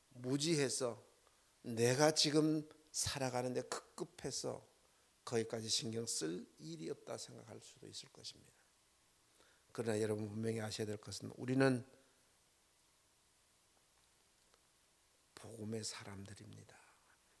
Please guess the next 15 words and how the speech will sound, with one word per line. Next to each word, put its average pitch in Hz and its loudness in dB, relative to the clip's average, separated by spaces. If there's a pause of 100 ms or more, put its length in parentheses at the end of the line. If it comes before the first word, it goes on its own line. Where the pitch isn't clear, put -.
(140)
예수 110 -2
믿는 113 2
사람들입니다. 110 -10 (1000)
예수 131 4 (460)
믿는 147 2
사람, 110 -2 (1080)
우리가 135 2
복음을 127 -2
전하려고 123 0
할 117 -6
때 - -6 (300)
복음 156 4
전하려는 139 0 (220)
저 - 6
앞에서부터 165 0